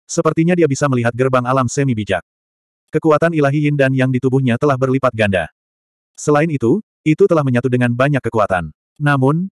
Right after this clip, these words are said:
kekuatan dewa dan Buddha belum menyatu dengannya. Dan kekuatan naga ilahi. Qin Chuan tahu bahwa jika dia benar-benar bisa memadukan kekuatan ini menjadi satu di masa depan,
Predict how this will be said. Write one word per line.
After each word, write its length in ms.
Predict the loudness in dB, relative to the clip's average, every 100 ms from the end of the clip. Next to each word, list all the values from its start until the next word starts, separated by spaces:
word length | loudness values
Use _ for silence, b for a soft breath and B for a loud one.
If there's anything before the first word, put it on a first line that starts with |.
| _
kekuatan 400 | -2 2 2 2
dewa 240 | 4 2
dan 160 | 2 0
Buddha 200 | 2 2
belum 160 | 2 0
menyatu 400 | 0 0 0 0
dengannya. 400 | 0 -2 -4 -8 -14 _ _ _ _ -2
Dan 160 | 0
kekuatan 480 | 0 2 2 2 0
naga 160 | 0 0
ilahi. 480 | 0 -2 -2 -10 -14 _ _ _ _ _ _ _ _ _ -4
Qin 80 | 0
Chuan 240 | 2 2
tahu 240 | 2 2
bahwa 160 | 4 2
jika 240 | 2 0
dia 160 | 2 2
benar-benar 400 | 0 0 0 -2
bisa 240 | -2 -2
memadukan 320 | 0 0 0 -2
kekuatan 400 | 0 0 0 -2
ini 240 | -2 -2
menjadi 240 | 0 -2
satu 320 | -2 -2 0 0
di 80 |
masa 240 | 0 0 -2
depan, 320 | 0 -2 -4